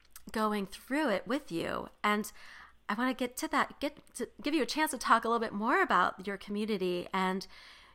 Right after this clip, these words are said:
you shared this really beautiful, like, email post, um,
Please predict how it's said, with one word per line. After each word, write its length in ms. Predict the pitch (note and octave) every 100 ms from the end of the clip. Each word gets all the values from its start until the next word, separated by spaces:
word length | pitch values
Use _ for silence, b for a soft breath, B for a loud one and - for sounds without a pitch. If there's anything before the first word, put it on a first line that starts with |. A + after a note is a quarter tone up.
| -
you 100 | D#4+
shared 280 | - E4 B3+
this 180 | A3
really 300 | G#3 B3 C4+
beautiful, 520 | B3+ G#3 G#3 G#3 G3 F#3
like, 240 | E3 -
email 280 | F3+ E3+ E3
post, 540 | - E3+ D#3+ E3 - -
um, 360 | F3 D#3+ E3